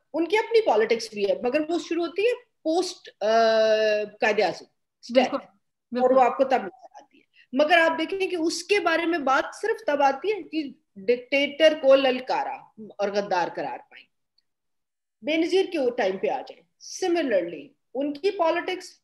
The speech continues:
Speaker 1: बाप के बाद नजर आती है, मगर वो फिर एक,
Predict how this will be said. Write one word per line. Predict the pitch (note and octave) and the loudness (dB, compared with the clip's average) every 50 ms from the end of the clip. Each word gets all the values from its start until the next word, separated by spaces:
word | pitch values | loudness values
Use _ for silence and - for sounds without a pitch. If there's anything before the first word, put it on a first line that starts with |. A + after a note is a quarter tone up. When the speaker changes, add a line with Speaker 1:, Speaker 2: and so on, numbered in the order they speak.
| _ _ _ _ | _ _ _ _
Speaker 1:
बाप | F3 - - E4 - | -6 -4 -4 -4 -4
के | - D4 | -8 -4
बाद | A#3+ B3 C4+ D4 D4+ D#4 | -2 0 0 0 -2 -4
नजर | D4+ D#4 D4 | -2 -2 -2
आती | D4 D4 C#4+ D4+ D#4+ | -2 -2 -2 -6 -4
है, | F4+ | -4
मगर | D#4+ C#4+ C4+ C4+ C4 E4 F4+ F4+ - _ _ _ _ _ _ _ _ - | -2 -2 -2 -2 -2 -2 -4 -4 -8 _ _ _ _ _ _ _ _ -16
वो | A3+ A#3+ D#4+ F#4+ G4+ G#4 | -8 -2 0 0 0 0
फिर | G4+ G4+ E4 | -2 -4 -4
एक, | A#3+ - G#3+ C4+ D#4 E4+ F4+ D#4+ - - | -4 -4 -4 -2 -2 -2 -2 -4 -8 -14